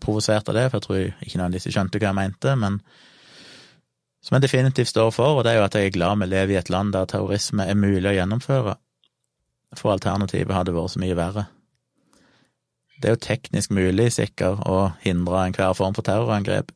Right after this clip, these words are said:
men det vil jo kreve at vi bor i et land som er basically totalitært, som er totalt overvåket, med politi overalt, og så videre.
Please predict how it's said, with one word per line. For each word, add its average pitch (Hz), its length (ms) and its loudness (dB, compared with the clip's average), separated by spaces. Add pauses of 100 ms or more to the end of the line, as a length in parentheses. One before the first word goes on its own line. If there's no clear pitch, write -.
(120)
men 98 100 0
det 98 140 0
vil 92 160 0
jo 92 80 -2
kreve 87 320 -2
at - 80 -6
vi 95 160 -4
bor 95 80 0
i 95 80 0
et 87 100 -4
land 92 240 -2
som - 140 -4
er 87 320 -2
basically 90 420 -2
totalitært, 92 880 -4
som - 220 -6
er 90 240 -4
totalt 90 400 -4
overvåket, 98 760 -4
med 92 240 -6
politi 98 460 -4
overalt, 95 480 -4
og 104 80 -4
så 104 80 -4
videre. 101 300 -4